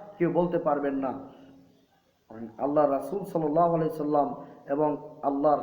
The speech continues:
কিতাব এবং শরীয়তের মাসআলা মাসায়েল এগুলা বাদ দিয়ে কেউ কখনো দলকে ভালোবাসতে যাবেন না। তাহলে দেখা যাবে দুনিয়ার সামান্য কিছু ভালোবাসা আপনার প-, গোটা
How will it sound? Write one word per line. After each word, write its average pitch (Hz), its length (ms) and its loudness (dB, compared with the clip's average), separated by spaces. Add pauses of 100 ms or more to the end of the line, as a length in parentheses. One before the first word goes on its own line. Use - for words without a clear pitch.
কিতাব 175 340 4 (840)
এবং 151 240 2 (340)
শরীয়তের 214 440 2 (140)
মাসআলা 147 440 0
মাসায়েল 143 440 0 (320)
এগুলা 156 240 2
বাদ 170 380 4
দিয়ে 180 160 -4
কেউ 165 260 -2
কখনো 143 240 -4
দলকে 147 480 2 (480)
ভালোবাসতে 160 500 -2
যাবেন 135 260 -2
না। 131 160 -2 (320)
তাহলে 185 240 2
দেখা 175 240 2
যাবে 220 220 4 (380)
দুনিয়ার 190 440 2
সামান্য 202 500 0 (180)
কিছু 180 220 -4
ভালোবাসা 175 540 4 (520)
আপনার 156 400 0
প-, 147 300 -6
গোটা 165 280 2